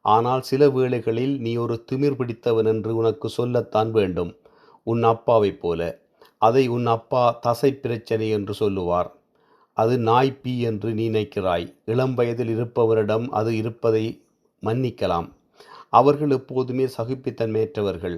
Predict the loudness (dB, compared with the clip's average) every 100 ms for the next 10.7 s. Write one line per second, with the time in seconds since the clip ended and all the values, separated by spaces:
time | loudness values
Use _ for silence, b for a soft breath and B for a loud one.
0 | -4 0 2 2 -2 -4 -2 0 0 0
1 | 0 -2 -2 -4 -2 0 2 0 -4 2
2 | 2 4 2 0 -2 -2 -2 -2 -2 -2
3 | -4 -6 -6 -8 _ b b b 0 2
4 | 2 2 2 2 0 0 -2 -2 -4 -6
5 | _ b b b 0 2 2 2 -2 0
6 | 0 -2 -2 0 0 2 0 -2 -4 -2
7 | -2 0 0 0 -2 -2 -2 0 0 0
8 | -8 B B B 0 2 4 2 2 2
9 | 2 2 -4 -6 -4 -2 0 2 0 0
10 | -2 -2 -4 -6 -6 -10 -10